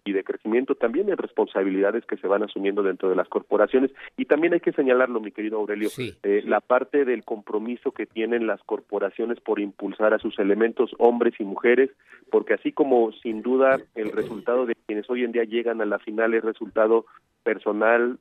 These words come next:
Speaker 1: es resultado de sus familias, también nosotros hemos distinguido que es resultado del apoyo que las corporaciones están dando en cada uno de los municipios.
Speaker 2: En, sin lugar, sin lugar a dudas. ¿Habrá premios en efectivo? ¿Habrá algún reconocimiento específicamente?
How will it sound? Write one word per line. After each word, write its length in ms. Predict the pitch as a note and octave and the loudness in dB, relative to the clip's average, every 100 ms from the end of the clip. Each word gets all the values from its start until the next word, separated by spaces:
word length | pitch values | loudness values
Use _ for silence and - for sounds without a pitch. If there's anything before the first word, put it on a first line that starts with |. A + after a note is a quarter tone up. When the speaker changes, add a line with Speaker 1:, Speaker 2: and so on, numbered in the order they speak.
| - | -10
Speaker 1:
es 120 | A#2 | -8
resultado 440 | A#2 G#2+ G2+ A#2 A2 | -6 -8 0 4 4
de 100 | G#2 | 2
sus 200 | A2 - | -2 -2
familias, 500 | G#2 A2+ B2 C3+ C#3 _ _ _ _ | -2 0 2 2 0 _ _ _ _
también 360 | G#2+ G#2+ A#2 B2+ | -2 0 0 0
nosotros 360 | - B2 A2+ - | -2 -6 -6 -4
hemos 200 | A#2 A2+ | -4 -4
distinguido 640 | G#2+ - G#2 G#2 A#2 A#2+ | -6 -8 -8 -2 2 2
que 280 | - G#2 G2 | 2 0 0
es 140 | A#2+ A#2 | -2 -2
resultado 520 | A#2 A#2 F#2+ A2 A2+ | -4 -4 0 4 4
del 160 | G#2 | 4
apoyo 400 | F#2 - A2 A2+ | 0 -2 -2 -2
que 120 | - G2+ | -4 -6
las 120 | F#2 | -6
corporaciones 800 | G#2 F#2+ - G2 F#2 A2 A2 - | -8 -8 -6 -6 -4 -4 -4 -8
están 300 | G2 G#2 G#2 | -6 -4 0
dando 420 | G2+ G#2 G#2+ A2+ _ _ _ | 0 2 2 0 _ _ _
en 160 | G#2 G2+ | -4 0
cada 320 | - G#2+ G#2+ | 2 4 6
uno 220 | G#2 G#2 | 4 0
de 80 | G2 | -2
los 200 | F2+ F2+ | -4 -6
municipios. 560 | F2+ F2+ - F#2 - - - | -8 -10 -10 -12 -12 -18 -10
Speaker 2:
En, 360 | C3 B2 B2 A2+ | -8 -8 -10 -10
sin 240 | C#3+ C#3 | -8 -6
lugar, 360 | C#3+ D3+ D#3 - | -2 -2 -2 -4
sin 200 | D3 C#3 | -4 -4
lugar 240 | C3 C#3 | -2 -4
a 40 | |
dudas. 320 | B2+ C3+ C3 D#3+ | -6 -8 -8 -8
¿Habrá 600 | D3+ F#3+ G3+ F3+ E3+ B2+ | -6 -2 0 0 -2 -4
premios 540 | F3 F#3+ F#3+ G3 - | -4 -2 -2 -4 -4
en 100 | E3 | -8
efectivo? 720 | C#3 B2 C3 G3 G3 F#3+ G3+ - - - | -6 -8 -10 -8 -6 -4 -6 -8 -18 -12
¿Habrá 640 | A#2+ D3+ D#3+ D3+ C#3 C3+ | -6 -2 -2 -2 -2 -4
algún 360 | B2 C#3 C3+ D#3 | -4 -6 -4 -6
reconocimiento 640 | D3 C3 A#2 C3+ D#3 D3+ | -6 -8 -8 -6 -6 -8
específicamente? 1080 | C3+ B2+ - C3+ D3 B2+ C#3+ E3+ D#3 F#3 | -10 -10 -8 -10 -8 -4 -4 -4 -4 -6